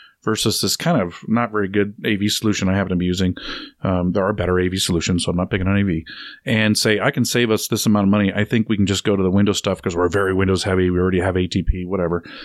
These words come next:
Um, there's a lot of justifications why you pick one over the other. And save that money and then tr-, and then transfer it to other budget items to fill these other holes.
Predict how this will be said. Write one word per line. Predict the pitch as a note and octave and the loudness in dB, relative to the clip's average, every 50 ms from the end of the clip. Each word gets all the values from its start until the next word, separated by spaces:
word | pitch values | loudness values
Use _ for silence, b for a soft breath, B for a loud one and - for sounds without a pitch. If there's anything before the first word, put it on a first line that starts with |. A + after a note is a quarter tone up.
| B B B B B | B B B B B
Um, | - F#2 F2+ | -4 -2 0
there's | F#2 G2 F#2+ G2 | 0 0 0 0
a | F#2+ | 0
lot | F#2 F2+ | 0 0
of | E2+ | 0
justifications | - G2 - - - - - F#2+ F2+ - - F#2+ E2+ | -2 -4 -4 -4 -6 -4 -2 -2 0 0 0 0 0
why | F2 F2 F2 | 0 0 0
you | E2 E2 | 0 0
pick | - F2+ - | -2 -2 -2
one | F2 E2+ F2 | -2 -2 -2
over | E2+ E2+ | -2 -2
the | E2+ E2+ | -2 -2
other. | E2 F2 - B B B B B B B B - | -2 -4 -6 B B B B B B B B -2
And | A#2+ A2+ A2+ A2 A2 G#2+ G#2 G#2 G#2 G2+ G2+ G2 G2 - | 0 0 2 2 2 2 2 4 4 4 4 2 2 0
save | - - - C#3 C#3+ D3+ C#3 | -2 -2 0 2 2 2 2
that | C#3+ C#3+ D3 - | 0 0 0 2
money | C3+ C3 A2+ G2+ G2 G2 - - - | 2 2 2 2 2 2 0 0 0
and | G#2 G2+ | 0 2
then | G2 G2 G2 F#2+ | 4 4 2 2
tr-, | - - - G2 - - G#2+ | 0 -2 -6 -6 -6 -4 -4
and | G2+ G2 G2+ | -2 0 2
then | G2 F#2+ | 2 0
transfer | - - A2 G#2 G#2 - - G#2 | 0 0 0 0 0 0 -2 -4
it | F#2 - | -4 -4
to | G2 | -6
other | G2 F#2 F2 | -4 -4 -2
budget | F#2 F#2+ G2+ G2+ F2+ | 0 0 0 0 0
items | F#2 F2+ F2+ F2+ - | 2 2 0 0 -2
to | - - - | -4 -6 -4
fill | G2 F#2 | -2 -2
these | F2+ F2+ E2+ | 0 0 0
other | F2 E2+ E2+ E2+ | 0 0 0 -2
holes. | - G2 G2 G#2+ G#2 - - - - - | -2 -2 -2 -2 -2 -4 -6 -10 -12 -12